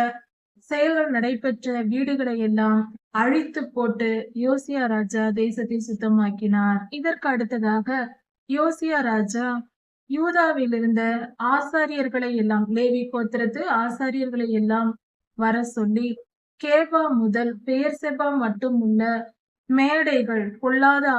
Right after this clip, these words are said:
ஆவிகளுக்கு வணங்குவதற்காக அவர்கள் ஏற்படுத்தி இருந்த மேடைகளை எல்லாம் தீட்டாக்கி, அருவருப்பானதாக்கி, சில மேடைகளை இடித்து போட்டு, இப்படியாக தேசத்தை யோசியா ராஜா சுத்தமாக்கினார்.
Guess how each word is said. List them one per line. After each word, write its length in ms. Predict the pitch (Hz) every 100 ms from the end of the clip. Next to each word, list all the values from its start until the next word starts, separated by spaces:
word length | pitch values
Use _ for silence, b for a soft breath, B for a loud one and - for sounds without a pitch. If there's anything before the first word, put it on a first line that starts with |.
| 240
ஆவிகளுக்கு 600 | 240 254 247 233 240 302 330 _ _ _
வணங்குவதற்காக 1000 | 240 240 269 277 277 247 240 202 240 233 269
அவர்கள் 280 | 240 226 226 240
ஏற்படுத்தி 460 | 254 285 254 220 247
இருந்த 200 | 247 233 220 220
மேடைகளை 540 | 240 247 269 262 226 214
எல்லாம் 340 | 208 220 226 220 - _ _ _ _ _ _
தீட்டாக்கி, 680 | 311 311 311 240 214 233 233 220 240
அருவருப்பானதாக்கி, 1120 | 277 285 285 277 247 240 240 220 214 254 254 247 - _ _ -
சில 180 | 311 320 320 247
மேடைகளை 560 | 254 277 294 269 247 240 226
இடித்து 340 | 233 262 285 196
போட்டு, 340 | 233 214 247 240 240 - _ - 247
இப்படியாக 640 | - 311 269 240 220 233 226 226
தேசத்தை 520 | 247 247 262 196 220 226 233
யோசியா 340 | 240 240 240 220
ராஜா 260 | 208 220 220 226
சுத்தமாக்கினார். 960 | 208 220 214 202 202 208 208 208 202